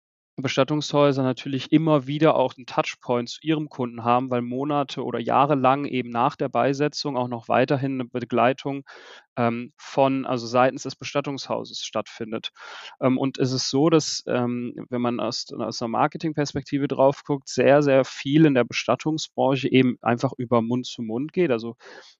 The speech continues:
ähm, wenn man zufrieden bei seinem Bestatter ist, dann geht man da wieder hin oder erzählt auch sein, seiner Familie, seinen Verwandten davon. Und eigentlich ist es so, dass viele Bestattungshäuser, mit denen wir zusammenarbeiten,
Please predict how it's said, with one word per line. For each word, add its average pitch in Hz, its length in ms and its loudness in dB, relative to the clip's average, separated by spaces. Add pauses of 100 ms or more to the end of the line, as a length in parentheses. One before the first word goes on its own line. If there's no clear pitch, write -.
(140)
ähm, 123 160 2
wenn 120 120 2
man 120 100 0
zufrieden 131 400 -4
bei 139 80 4
seinem 120 240 2
Bestatter 127 460 -2
ist, 139 200 -4
dann 120 120 -2
geht 123 160 -2
man 123 100 0
da 110 140 -2
wieder 127 200 2
hin 127 140 0
oder 120 180 -2
erzählt - 380 2
auch 110 140 -4
sein, 110 480 -4
seiner 110 260 -2
Familie, 113 360 -2
seinen 110 180 -2
Verwandten 107 440 -6
davon. - 380 -12 (420)
Und 139 140 2
eigentlich 160 460 4
ist 143 120 0
es 139 160 -2
so, 151 280 -2
dass 147 240 -2
viele 151 260 -2
Bestattungshäuser, 156 880 0
mit 143 220 0
denen 139 160 0
wir 139 80 -2
zusammenarbeiten, 151 840 0